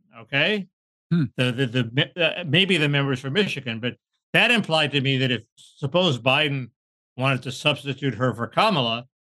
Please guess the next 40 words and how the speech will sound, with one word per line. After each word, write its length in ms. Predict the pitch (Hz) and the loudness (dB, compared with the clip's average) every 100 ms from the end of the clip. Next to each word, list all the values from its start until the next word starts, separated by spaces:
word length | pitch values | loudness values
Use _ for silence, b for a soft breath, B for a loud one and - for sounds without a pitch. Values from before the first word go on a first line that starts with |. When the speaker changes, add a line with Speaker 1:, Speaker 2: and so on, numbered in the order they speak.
| _ _ | _ _
Speaker 1:
maybe 260 | 131 175 214 | 0 2 4
the 120 | 185 | 2
Black 400 | 131 135 156 175 | 2 2 2 0
Caucus 460 | 160 214 214 143 131 | -2 -2 -2 -6 -8
wouldn't 240 | 151 156 | -8 -4
be 120 | 135 | -2
that 220 | 131 135 139 | 0 0 0
as 160 | 139 - | -6 -4
pissed 340 | - 139 - | -2 -2 0
off 320 | 147 135 131 | 2 2 0
as 260 | 120 107 - _ _ _ _ - | -8 -10 -16 _ _ _ _ -2
people 280 | 151 123 | -2 -2
think. 440 | 104 208 165 131 - _ _ _ _ _ _ _ _ _ | 0 2 2 0 -8 _ _ _ _ _ _ _ _ _
Maybe 280 | - 113 117 | -6 -2 0
Black 240 | 110 123 110 | 2 2 4
voters 420 | 127 180 170 135 | 2 4 2 2
would 180 | 127 117 | 0 2
be, 140 | 143 | 2
maybe 280 | 127 110 110 | 2 2 2
other 340 | 147 160 117 - | 2 2 -2 -4
groups 240 | 127 101 - | -4 -4 -6
would 140 | 110 | -4
be, 140 | 139 156 | 0 2
but 220 | 127 104 _ _ _ _ _ | 0 -2 _ _ _ _ _
there, 160 | 135 127 | 2 2
there'd 320 | 107 131 117 | 2 2 2
be 140 | 139 | 0
sort 160 | 131 143 | 2 2
of 80 | 120 | 0
a 80 | |
path 580 | 120 - 202 208 135 - _ _ _ _ _ 127 | 0 2 4 4 0 -4 _ _ _ _ _ -6
that 160 | 107 - | -6 -4
if, 220 | 143 139 | -4 0
if 200 | 156 135 | 0 2
they 160 | 135 131 | 2 2
really 260 | 135 127 | 2 2
wanted 220 | 120 127 | 2 0
to 100 | 123 | 0
exercise 500 | 135 - - 143 120 | -4 -4 -6 -4 -4
leadership 580 | 107 180 208 135 127 120 | -2 0 0 0 -2 -2